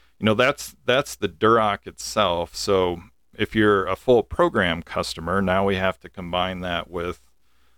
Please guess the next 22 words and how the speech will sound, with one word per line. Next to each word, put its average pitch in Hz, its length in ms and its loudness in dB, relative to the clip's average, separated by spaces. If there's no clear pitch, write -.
the 85 240 2
progress 101 580 0
in 92 120 -6
the 82 40 -6
maternal 98 540 -2
lines. 85 540 -4
And 90 500 -6
if 107 200 -4
you 101 160 2
put - 420 0
our 101 200 2
whole 123 260 2
program 101 640 0
together, 95 560 0
there's 90 260 -2
about 127 240 2
a 101 60 0
fifty - 500 -2
pound 101 480 -2
per - 160 -6
pig 92 380 -6
savings 82 840 -6